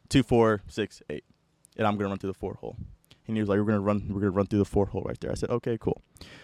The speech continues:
But I didn't know this was a demonstration for the defense to see who can get to the hole faster. So I got handed the ball, and before I get to the line of scrimmage, I just see blackness.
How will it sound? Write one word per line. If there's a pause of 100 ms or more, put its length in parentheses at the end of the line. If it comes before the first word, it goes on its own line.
(240)
But
I
didn't
know
this
was
a
demonstration
for (180)
the
defense (280)
to
see
who
can
get
to
the
hole (100)
faster. (600)
So
I
got
handed
the
ball, (320)
and
before
I
get
to
the
line
of
scrimmage, (560)
I
just
see
blackness.